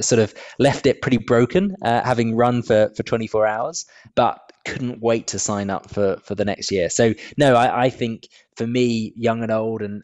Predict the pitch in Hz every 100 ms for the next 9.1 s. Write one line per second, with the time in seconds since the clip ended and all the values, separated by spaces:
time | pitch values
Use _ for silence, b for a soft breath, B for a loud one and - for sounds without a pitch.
0 | - - 110 85 98 - 117 113 - 110
1 | 101 101 98 - 104 101 101 101 101 98
2 | - 104 107 - 101 98 98 101 104 98
3 | 98 98 87 _ 104 98 98 - 98 95
4 | 98 92 92 113 80 - - B B B
5 | 107 107 107 104 113 110 104 101 95 95
6 | - 95 110 107 107 92 101 104 95 -
7 | - 98 - 95 - 98 95 95 95 -
8 | 127 120 - 95 92 - 92 - 92 90